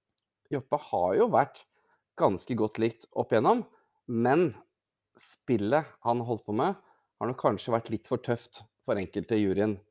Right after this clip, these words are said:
tror jeg. Eh, og av den grunn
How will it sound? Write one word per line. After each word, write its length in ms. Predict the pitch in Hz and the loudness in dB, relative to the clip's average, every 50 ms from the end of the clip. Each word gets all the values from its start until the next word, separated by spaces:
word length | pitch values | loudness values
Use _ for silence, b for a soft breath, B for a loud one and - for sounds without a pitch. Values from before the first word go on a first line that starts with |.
| _ | _
tror 160 | - - 101 92 | -8 -2 -2 0
jeg. 200 | 90 80 87 - - _ _ _ _ _ _ _ _ _ _ _ _ _ _ _ _ - | 0 -2 -4 -6 -10 _ _ _ _ _ _ _ _ _ _ _ _ _ _ _ _ -4
Eh, 380 | 117 113 110 110 107 107 107 107 | -2 0 2 2 2 2 0 2
og 140 | - 110 123 | 4 4 4
av 60 | 117 | 4
den 160 | 123 123 120 | 4 2 4
grunn 260 | 120 139 165 196 196 | 4 4 4 4 2